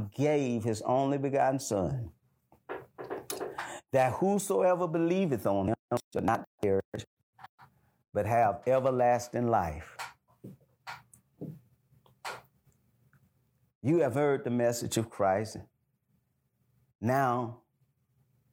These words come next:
do you believe what you heard? If you believe what you heard, I want you to Romans ten nineteen, it says,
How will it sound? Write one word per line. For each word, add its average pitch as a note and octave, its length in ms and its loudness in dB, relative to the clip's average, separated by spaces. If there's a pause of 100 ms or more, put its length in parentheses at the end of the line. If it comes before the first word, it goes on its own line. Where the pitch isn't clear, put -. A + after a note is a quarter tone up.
(340)
do B2 100 0
you A#2 200 2
believe A#2+ 580 0
what C3 240 -4
you C#3 80 0
heard? B2 580 -2 (1600)
If B2 200 -2
you C#3+ 80 0
believe F#3 380 0
what F#3+ 200 -2
you G3 120 0
heard, D#3 260 2
I D#3 120 2
want D#3 360 0
you B2 420 0 (1160)
to D3+ 160 2
Romans - 340 -2
ten D3+ 240 -2
nineteen, B2 540 -2
it A#2+ 60 -2
says, A#2+ 440 -2